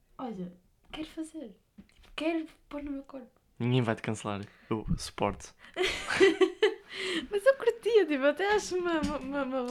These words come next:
Speaker 2: Sim.
Speaker 1: ideia.
Speaker 2: Não acho que tenha de ter motivo.
Speaker 1: Lá, lá está, porquê que tem de ser um significado? Porquê que eles suposta-, supostamente, pronto, aquilo vai-se desgastando
Speaker 2: Será que eles
Speaker 1: com os
Speaker 2: preparam uma
Speaker 1: anos.
Speaker 2: história?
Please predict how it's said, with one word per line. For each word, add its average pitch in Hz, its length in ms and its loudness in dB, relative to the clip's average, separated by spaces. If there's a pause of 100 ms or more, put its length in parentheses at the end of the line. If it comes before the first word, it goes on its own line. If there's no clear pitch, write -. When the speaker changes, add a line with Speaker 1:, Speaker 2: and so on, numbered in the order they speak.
Speaker 2:
Sim. - 80 2
Speaker 1:
ideia. 202 440 -4 (920)
Speaker 2:
Não 131 120 0
acho 113 140 0
que 120 60 -4
tenha 104 120 0
de 95 60 -12
ter 107 80 -2
motivo. 98 400 -4 (480)
Speaker 1:
Lá, - 120 -16 (120)
lá 302 160 -4
está, 202 300 -4 (280)
porquê - 200 0
que 311 60 -6
tem 320 180 2
de 269 60 -6
ser 294 140 0
um 285 60 4
significado? 247 600 -4
Porquê 240 180 -4
que - 60 -6
eles 277 80 -4
suposta-, 285 480 -4
supostamente, 269 680 -8 (200)
pronto, 190 220 -12
aquilo 226 220 -8
vai-se 262 220 -8
desgastando 233 260 -10
Speaker 2:
Será 180 100 2
que 269 80 2
eles - 120 2
Speaker 1:
com - 40 -14
os - 60 -12
Speaker 2:
preparam 127 260 4
uma 127 100 2
Speaker 1:
anos. 113 120 0
Speaker 2:
história? 120 340 -6